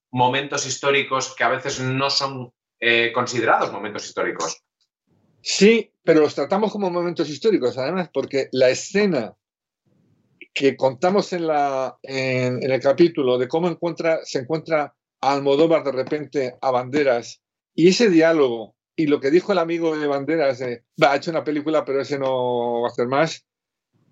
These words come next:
Speaker 2: lo describe Antonio Banderas en una entrevista al País. Es decir, esa escena está transcrita exactamente igual que como cuenta Antonio cómo conoció a Pedro.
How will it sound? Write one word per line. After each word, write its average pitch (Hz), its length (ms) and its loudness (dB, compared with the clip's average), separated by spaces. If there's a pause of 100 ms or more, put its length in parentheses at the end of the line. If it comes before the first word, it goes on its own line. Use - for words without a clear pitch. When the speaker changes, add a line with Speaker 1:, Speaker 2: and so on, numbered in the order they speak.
(140)
Speaker 2:
lo 147 180 8
describe 175 480 2
Antonio 185 280 0
Banderas 175 380 -2
en 156 80 -8
una 175 160 -4
entrevista 165 360 0
al - 80 -2
País. 165 340 -6
Es 139 180 -2
decir, 143 240 -4
esa 180 220 -2
escena 190 340 -4
está 175 240 -2
transcrita 139 680 -2
exactamente 185 760 -4
igual 170 420 0 (480)
que 147 120 2
como 139 260 0
cuenta 175 280 -2
Antonio 175 420 -2
cómo 165 180 -4
conoció 147 340 -4
a - 60 -4
Pedro. 98 300 -4